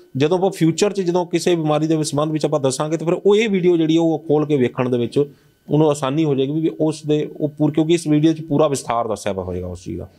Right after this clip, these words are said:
ਤੇ ਦਵਾ ਪੌਦੇ, ਹੁਣ ਆਪਾਂ ਦਵਾ ਪੌਦਿਆਂ ਦੀ ਜਦੋਂ ਗੱਲ ਕਰਦੇ ਹਾਂ ਤਾਂ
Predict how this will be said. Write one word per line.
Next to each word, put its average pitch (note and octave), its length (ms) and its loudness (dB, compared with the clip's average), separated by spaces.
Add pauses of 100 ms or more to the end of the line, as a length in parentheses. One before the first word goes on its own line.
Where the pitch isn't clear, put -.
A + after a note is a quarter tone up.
(720)
ਤੇ C#3+ 400 2 (420)
ਦਵਾ D#3 340 -2
ਪੌਦੇ, A2+ 320 -4 (840)
ਹੁਣ E3 80 2
ਆਪਾਂ F3+ 180 0
ਦਵਾ D3+ 300 2
ਪੌਦਿਆਂ F3+ 340 0
ਦੀ F#3 80 2
ਜਦੋਂ F3 220 2
ਗੱਲ C#3 220 2
ਕਰਦੇ B2+ 320 0
ਹਾਂ C#3+ 140 0
ਤਾਂ D#3+ 420 0